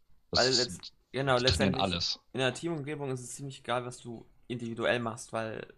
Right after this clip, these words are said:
Speaker 2: das ist,
Speaker 1: <clears throat>
Speaker 2: du weißt selber, wie du individuell zu spielen hast. Oder, und, und wenn nicht, dann, dann,
Speaker 1: Ja.
Speaker 2: ja, dann findest du es halt heraus. Also, gerade auf diesem Niveau,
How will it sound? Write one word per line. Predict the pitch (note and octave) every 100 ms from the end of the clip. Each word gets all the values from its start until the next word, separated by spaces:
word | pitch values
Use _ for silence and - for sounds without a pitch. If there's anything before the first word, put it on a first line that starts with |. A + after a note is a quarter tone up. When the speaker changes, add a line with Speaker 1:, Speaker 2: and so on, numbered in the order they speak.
| _
Speaker 2:
das | A#2+ A#2 - -
ist, | A#2 - C#3 G#2+ - -
Speaker 1:
<clears throat> | - - -
Speaker 2:
du | B2
weißt | C3 B2+
selber, | D3 D3+ A#2+
wie | A2+
du | A#2+
individuell | G#2+ A#2+ A2 A2+ A2
zu | A2
spielen | A#2+ C3 B2 A2+
hast. | G#2+ - -
Oder, | A2+ A2 -
und, | A#2 A2
und | - A2
wenn | A#2 A#2
nicht, | A#2 -
dann, | A#2 A2+ G#2+ G#2+
dann, | A2+
Speaker 1:
Ja. | G2+ - - - _ _ - - - - - - - - -
Speaker 2:
ja, | - G#2+ A2 G#2+
dann | - G#2+ A2 -
findest | - A#2 A#2
du | G#2+
es | B2
halt | A2+
heraus. | A2 A2+ A#2 -
Also, | - A2 A#2 A#2 - _ _ _ -
gerade | A#2+ B2+ C#3+ C3
auf | -
diesem | C3 B2
Niveau, | B2 A2+ A#2 B2